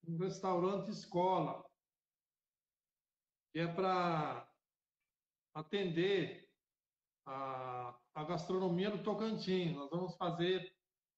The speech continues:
um, um trabalho bastante interessante, é, e mudar, né,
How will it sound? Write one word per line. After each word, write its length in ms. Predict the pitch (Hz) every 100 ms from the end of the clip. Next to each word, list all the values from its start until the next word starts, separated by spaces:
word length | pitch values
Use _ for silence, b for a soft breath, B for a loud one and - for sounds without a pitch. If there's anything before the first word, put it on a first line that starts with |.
| -
um, 640 | 147 147 139 135 131 127 123 127 127 123 123 _ _ _ _
um 60 | 147
trabalho 760 | 156 160 156 170 180 175 165 - _ _ _ -
bastante 640 | 156 156 - 208 220 208
interessante, 880 | 190 196 175 160 - 202 185 160 120 _ _ _ _ _ _ -
é, 1000 | 143 143 135 139 135 131 127 127 127 123 -
e 120 | - 160
mudar, 800 | 190 175 165 180 185 - - - _ _ _ _ _
né, 360 | 143 147 147